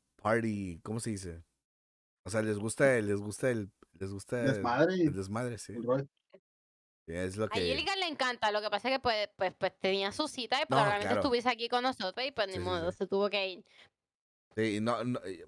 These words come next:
Speaker 1: pero sí yo tenía muchas, eh, preguntas que, que quería hacer y, pues, o sea, yo no sé,
Speaker 2: Yo me
Speaker 1: sentí primero que como que ibas a como, "No mames, no estés preguntando esas mamadas".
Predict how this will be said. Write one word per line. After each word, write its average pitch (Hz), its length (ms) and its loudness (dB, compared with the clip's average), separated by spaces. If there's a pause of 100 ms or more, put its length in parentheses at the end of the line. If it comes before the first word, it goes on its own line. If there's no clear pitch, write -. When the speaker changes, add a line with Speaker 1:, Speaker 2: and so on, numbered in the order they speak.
Speaker 1:
pero 127 580 6
sí 127 240 0
yo 147 180 4
tenía 143 240 0
muchas, 143 680 -4
eh, 98 400 -2
preguntas 107 640 0
que, 90 260 -4
que 85 360 -4
quería 90 260 -6
hacer 113 320 -6
y, 85 520 -8 (100)
pues, - 460 -14 (880)
o 101 60 -4
sea, 123 180 4
yo 120 140 2
no 143 140 2
sé, 165 140 4
Speaker 2:
Yo 220 60 10
me 254 80 12 (540)
Speaker 1:
sentí 139 300 2
primero 185 420 4
que 131 300 -2 (120)
como 113 280 -4
que 101 460 -2
ibas 117 300 -4
a 120 80 -4
como, 92 420 -4 (260)
"No 113 60 -10
mames, 131 340 -6
no 92 80 -10
estés - 220 -14
preguntando 101 420 -10
esas 113 160 -10
mamadas". 90 420 -8